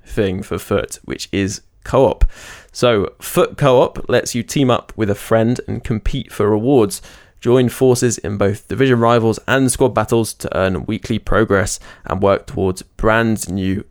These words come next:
co-op objectives that reward playing together, uh, beyond winning on the pitch. So that's pretty interesting, I think. It certainly is gonna make a significant change to Foot, which is very much solo up until this point.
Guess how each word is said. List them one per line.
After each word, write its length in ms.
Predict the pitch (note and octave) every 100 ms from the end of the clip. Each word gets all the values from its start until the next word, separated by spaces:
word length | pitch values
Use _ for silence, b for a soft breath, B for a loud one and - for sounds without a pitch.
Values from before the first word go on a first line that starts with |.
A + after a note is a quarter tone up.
| -
co-op 320 | - F#2 -
objectives 680 | A#1 - E2+ - - C#2 - b b b b b -
that 320 | A2+ G#2 -
reward 440 | G#2 F#2+ G#2+ G2+ -
playing 260 | C#3 C#3+
together, 440 | A#2+ A#2+ A2+ G#2+ A2 b b b _ -
uh, 160 | F#2+ F#2
beyond 520 | A2 A2 G#2+ G2+ G2
winning 320 | - G2+ G2+ F#2+
on 180 | F#2 F#2+
the 80 |
pitch. 540 | - - E2 - - - _ _
So 440 | - - D3 A2 B2+ - -
that's 240 | F3 -
pretty 420 | - - G3 D#3+ C#3+
interesting, 360 | E3 - B2+
I 120 | G#2+
think. 400 | G#2 - C3+ A#2
It 60 | B2+
certainly 300 | - A2+ A2+
is 120 | A2
gonna 160 | A2+ G2
make 340 | G#2+ - - - _
a 120 | F#2
significant 460 | - A2 A#2+ - -
change 340 | A#2+ A2+ G#2+ -
to 220 | G2+ G2+ B B B B B B _
Foot, 320 | - - D3+ -
which 220 | - -
is 180 | F#2+ - _
very 400 | - - G2+ A#2+
much 260 | G#2+ G#2+ -
solo 360 | - A2 A2 A#2
up 180 | A#2
until 300 | G2+ G2 G2+
this 140 | G2+ G#2
point. 280 | - G#2